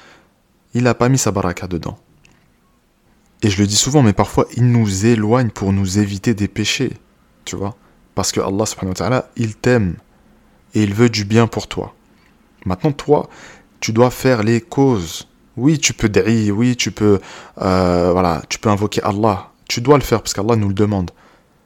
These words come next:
Mais tu dois faire les causes. Allah nous appelle à quoi ? Faire les causes sans cesse. Être sur le terrain. Ton mari parfait,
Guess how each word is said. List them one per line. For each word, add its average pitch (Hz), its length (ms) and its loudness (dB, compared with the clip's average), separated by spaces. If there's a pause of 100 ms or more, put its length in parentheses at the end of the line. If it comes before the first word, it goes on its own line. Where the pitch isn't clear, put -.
(220)
Mais 95 120 -8
tu - 140 -4
dois 90 140 -2
faire 87 160 -6
les 104 120 -4
causes. - 300 -6
Allah 104 220 -6
nous 95 140 -6
appelle 92 200 -6
à 90 60 -6
quoi ? 123 180 -12
Faire 113 440 -4
les 104 180 -2
causes 120 480 -4
sans 123 300 -6
cesse. - 480 -6 (480)
Être - 260 2
sur 104 220 -4
le 98 120 0
terrain. 113 500 -2 (580)
Ton 117 120 4
mari 113 460 4
parfait, 139 600 0